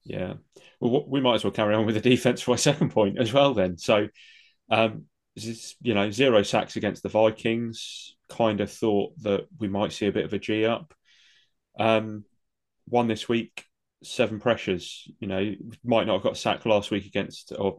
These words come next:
the week before against the Vikings, but we had twenty-one pressures, put Kirk Cousins under constant duress, and, and it helped secure us the victory. This week, we just could not get, get near Jalen Hurts. And then, you know, you flip it round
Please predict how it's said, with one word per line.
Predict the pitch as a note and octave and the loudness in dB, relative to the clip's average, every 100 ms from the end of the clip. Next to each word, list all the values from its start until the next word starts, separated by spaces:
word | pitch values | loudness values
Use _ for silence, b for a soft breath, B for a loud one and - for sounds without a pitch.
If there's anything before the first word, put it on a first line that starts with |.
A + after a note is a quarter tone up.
| - | -8
the | F#2+ | -8
week | G2+ G2+ | -6 -6
before | G2 - G2+ | -6 -2 0
against | G2 F2 | 0 -2
the | F#2+ | -6
Vikings, | F#2 G2+ G2+ G#2 G2 G2 G2 - | 0 2 2 0 0 -2 -8 -10
but | - | -8
we | G#2 | -4
had | G2+ - | -6 -6
twenty-one | - A2 G2+ G2 F#2 | -6 -6 -4 -4 -2
pressures, | G2 F#2+ - F2+ | 0 0 -2 -6
put | - - - | -6 -10 -6
Kirk | - - | -4 -2
Cousins | - F#2+ F#2 F2+ | -2 -4 -4 -8
under | F2 | -8
constant | F2+ G#2 F#2 - F#2 F#2 _ b b b b - | -6 -6 -6 -6 -8 -8 _ b b b b 0
duress, | G#2+ G2 G2 - - | 4 4 4 0 -6
and, | F#2+ - | -6 -4
and | G#2+ | -4
it | G2 | -4
helped | - - A2+ - _ - - - _ _ | -4 -2 -2 -4 _ -18 -18 -20 _ _
secure | - A2+ A#2+ A2 | -10 -4 -2 -2
us | - | -2
the | |
victory. | G#2 B2+ - G2+ F#2 | -2 -2 -2 -4 -2
This | A2+ A2+ | -2 -4
week, | G2 F#2+ - - | -6 -6 -8 -12
we | A2 | -10
just | G#2 - - | -10 -12 -12
could | - G#2 - | -6 -6 -4
not | - - | -10 -6
get, | B2+ - _ _ | -8 -8 _ _
get | - A2+ | -10 -4
near | A2 G#2+ | -2 -2
Jalen | - F#2 F2+ | -2 -4 -4
Hurts. | F#2+ G2+ A#2+ - | -4 -4 -6 -8
And | G2 | -6
then, | G2+ G#2 G2+ b b b b b | -4 -4 -6 b b b b b
you | A#2 | -4
know, | G#2 | -2
you | G#2 A2+ | -4 -4
flip | - B2 | -4 -2
it | B2 - | -2 0
round | A#2 G2 G2+ A#2 | 2 2 0 -6